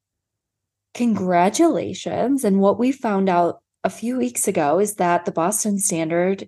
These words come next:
is just continuing to creep higher and higher and higher.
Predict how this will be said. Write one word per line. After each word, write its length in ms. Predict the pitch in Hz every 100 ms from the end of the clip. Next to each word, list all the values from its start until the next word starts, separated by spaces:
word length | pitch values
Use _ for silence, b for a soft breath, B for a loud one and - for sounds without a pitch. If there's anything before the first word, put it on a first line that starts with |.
| _
is 240 | 185 180
just 640 | - 175 175 - - - -
continuing 600 | - 208 208 180 175 175
to 120 | 175 175
creep 300 | - 175 -
higher 380 | 156 147 156
and 140 | 175 175
higher 280 | 156 156 170
and 120 | 175
higher. 500 | 175 254 - -